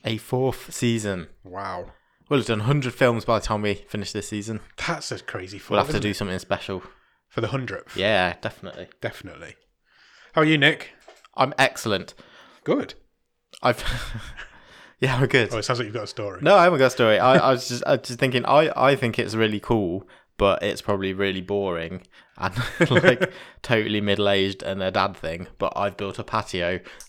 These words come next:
Speaker 1: so I'm telling everyone.
Speaker 2: I've seen a photo. It does look really nice. I'm gonna come round and have a
Speaker 1: It's
Speaker 2: proper
Speaker 1: just,
Speaker 2: look at
Speaker 1: it's
Speaker 2: it.
Speaker 1: took, like, four weekends.
Speaker 2: That's, I'm impressed, 'cause you're not the most manual of people.
Speaker 1: Oh, I'm exhausted.
Speaker 2: <laughs> I bet you are. <laughs> No, it does look really nice. You've done a good job.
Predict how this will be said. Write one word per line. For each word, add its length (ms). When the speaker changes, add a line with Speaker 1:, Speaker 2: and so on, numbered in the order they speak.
Speaker 1:
so 180
I'm 100
telling 260
everyone. 460
Speaker 2:
I've 100
seen 160
a 40
photo. 380
It 100
does 160
look 80
really 240
nice. 360
I'm 100
gonna 140
come 180
round 140
and 80
have 120
a 20
Speaker 1:
It's 100
Speaker 2:
proper 120
Speaker 1:
just, 120
Speaker 2:
look 120
at 60
Speaker 1:
it's 80
Speaker 2:
it. 60
Speaker 1:
took, 120
like, 340
four 240
weekends. 720
Speaker 2:
That's, 140
I'm 120
impressed, 520
'cause 120
you're 100
not 120
the 80
most 220
manual 320
of 80
people. 300
Speaker 1:
Oh, 240
I'm 120
exhausted. 640
Speaker 2:
<laughs> 80
I 120
bet 180
you 120
are. 120
<laughs> 40
No, 60
it 60
does 120
look 80
really 140
nice. 220
You've 100
done 100
a 20
good 140
job. 180